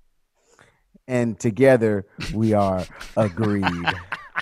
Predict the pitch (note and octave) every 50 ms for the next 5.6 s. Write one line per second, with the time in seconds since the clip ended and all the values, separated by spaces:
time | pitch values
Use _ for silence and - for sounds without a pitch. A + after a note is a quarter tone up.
0 | - - - _ _ _ _ _ _ _ - - - - - - - - - -
1 | _ _ _ _ _ _ _ _ _ _ _ - - - - - - - B2 C#3+
2 | D#3+ F3 F#3+ A3+ C4+ G4+ - F#3+ E3 D#3+ D3+ C#3+ B2+ A2+ G#2+ - - A#2 G#2+ G2
3 | F2 D#2+ D#2 F2 G2 G2 F#2 - - G#2+ D#3 F3+ - D3+ C#3+ C#3+ D3 - D#2 G2+
4 | C#3 D3 D3+ E3 F3 E3 D3+ C3 - B2+ A#2+ G#2+ - - B2 G#2 F#2+ - - -
5 | - - F2 F2 E2+ E2 D#2+ D#2 D#2 E2 -